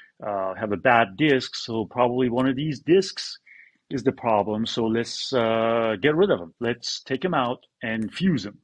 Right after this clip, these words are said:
So the, you take the disc out, either from the front or the back, put a spacer,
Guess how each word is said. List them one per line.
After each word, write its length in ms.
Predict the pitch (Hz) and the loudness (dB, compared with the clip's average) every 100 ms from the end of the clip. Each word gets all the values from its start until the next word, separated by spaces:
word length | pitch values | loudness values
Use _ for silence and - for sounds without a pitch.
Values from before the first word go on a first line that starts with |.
| - | -12
So 300 | 117 107 104 | -6 -4 -2
the, 340 | 107 113 107 | 0 0 0
you 140 | 107 101 | -4 -6
take 240 | 127 123 | -6 -6
the 80 | 135 | -2
disc 320 | 127 123 - | 0 0 0
out, 260 | 107 101 - - - - | 0 0 -2 -12 -20 -6
either 220 | 120 120 | -2 -2
from 200 | - 110 | 0 -2
the 80 | 107 | -4
front 280 | - 117 107 | -4 -4 -4
or 160 | 127 131 | -2 -2
the 60 | |
back, 340 | 110 104 101 - | 0 0 0 -2
put 140 | 120 | -4
a 60 | - | -4
spacer, 640 | - 120 104 - 104 101 | -2 -2 -2 -2 -4 -4